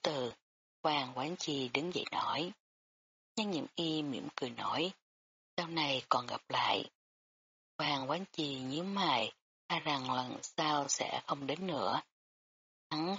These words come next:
khẩu thị tâm phi nói: "Sau này còn gặp lại." Ai ngờ rằng sau này sẽ gặp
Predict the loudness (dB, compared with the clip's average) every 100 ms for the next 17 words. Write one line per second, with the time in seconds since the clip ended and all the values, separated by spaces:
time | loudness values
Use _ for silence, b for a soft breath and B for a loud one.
0 | 2 2 2 -2 -2 -2 0 0 -2 -4
1 | -2 0 0 0 -2 -6 _ _ _ _
2 | _ _ -2 0 2 0 0 0 2 2
3 | 2 -2 0 2 4 2 0 _ _ _
4 | _ _ -4 -2 0 0 2 2 0 0
5 | 0 2 2 0 -2 -2 0 0 0 -2